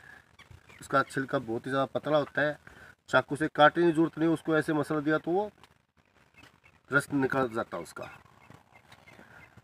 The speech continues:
तो साथियों, सबसे अहम बात भाई, नींबू में इन variety से ऊपर कोई variety नहीं है। वैसे वैरायटियाँ बीस हो, चाहे मैं भी बीस रख लूँगा अपनी nursery में ला के, लेकिन सर्वश्रेष्ठ जो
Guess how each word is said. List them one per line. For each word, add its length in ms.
तो 300
साथियों, 380
सबसे 540
अहम 300
बात 260
भाई, 140
नींबू 400
में 200
इन 200
variety 340
से 100
ऊपर 220
कोई 240
variety 380
नहीं 220
है। 100
वैसे 240
वैरायटियाँ 480
बीस 360
हो, 140
चाहे 160
मैं 160
भी 120
बीस 240
रख 200
लूँगा 260
अपनी 180
nursery 340
में 100
ला 160
के, 160
लेकिन 200
सर्वश्रेष्ठ 640
जो 140